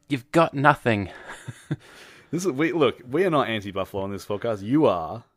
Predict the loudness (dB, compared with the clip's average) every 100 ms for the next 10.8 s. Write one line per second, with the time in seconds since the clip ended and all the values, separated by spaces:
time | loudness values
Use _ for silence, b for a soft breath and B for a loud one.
0 | -16 -8 -6 -6 -8 -10 -8 -8 -8 -8
1 | -10 -8 -8 -10 -12 -12 -12 -10 -12 -12
2 | -14 -10 -10 -10 -12 -12 -12 -12 -12 -16
3 | -14 -16 -14 -12 -10 -4 -4 2 2 4
4 | 6 8 8 6 0 2 0 -2 2 2
5 | 4 2 4 4 4 2 _ _ _ _
6 | _ _ -20 -20 _ -6 -4 -2 0 2
7 | 0 -4 0 0 0 -2 2 2 0 -2
8 | 2 2 0 -2 0 0 -2 -2 -2 0
9 | 2 4 2 -2 -8 -6 -4 -4 -6 -2
10 | -2 -2 -4 -8 -8 -8 -6 -6